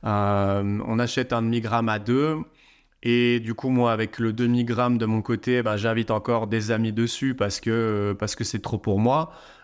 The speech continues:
Euh, et puis, euh, et puis, en fait, rapidement, en l'espace de quatre, cinq mois, je deviens quand même assez vite ident-, identifié comme, « Ah, maintenant, euh, Gabriel, il prend de la coke. »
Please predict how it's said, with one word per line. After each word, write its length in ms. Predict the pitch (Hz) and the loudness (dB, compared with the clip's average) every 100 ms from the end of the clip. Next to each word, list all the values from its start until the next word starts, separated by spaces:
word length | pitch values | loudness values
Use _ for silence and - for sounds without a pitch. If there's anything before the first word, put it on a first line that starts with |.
| - | -4
Euh, 560 | 113 107 107 107 107 110 | -2 2 2 2 2 0
et 100 | 123 | -2
puis, 440 | 120 - 127 143 147 | -4 -4 -2 2 2
euh, 580 | 117 107 104 101 101 101 | 2 2 0 0 0 0
et 140 | 107 | -2
puis, 160 | 98 117 | 2 2
en 100 | 104 | 2
fait, 240 | - 135 | 0 -2
rapidement, 1120 | 101 - 127 - 120 113 117 131 147 147 - - | -4 -4 -4 -4 -6 0 2 4 2 0 -6 -4
en 520 | 107 104 104 104 104 | -2 0 2 2 0
l'espace 500 | 107 104 - 123 113 | 0 -2 0 0 0
de 120 | 104 | -4
quatre, 580 | 92 120 113 117 - - | -2 0 2 0 -4 -14
cinq 360 | - 113 110 110 | -2 -2 0 0
mois, 380 | 113 123 151 - - - - | 0 2 0 -6 -20 -20 -12
je 160 | 113 139 | -2 -2
deviens 460 | 131 139 127 151 | 2 0 2 0
quand 100 | 135 | 2
même 260 | 123 127 135 | 0 0 -2
assez 280 | 127 120 127 | -2 -2 -2
vite 180 | 131 131 | -4 -4
ident-, 280 | 120 113 120 | -4 -4 -2
identifié 580 | 123 117 - 104 135 135 | -2 -2 -4 -6 -4 -2
comme, « 520 | 113 107 107 110 - _ - | 0 0 -2 -4 -8 _ -6
Ah, 260 | 120 101 107 | -4 -4 -4
maintenant, 520 | 110 110 117 127 120 | -2 2 2 2 2
euh, 240 | 107 101 104 | 0 -2 -4
Gabriel, 500 | 104 113 113 117 110 | -2 0 2 0 0
il 100 | 117 | -4
prend 220 | 127 - 117 | -4 -2 0
de 60 | |
la 100 | 104 | -2
coke. » 460 | - 123 131 131 | -2 0 0 -2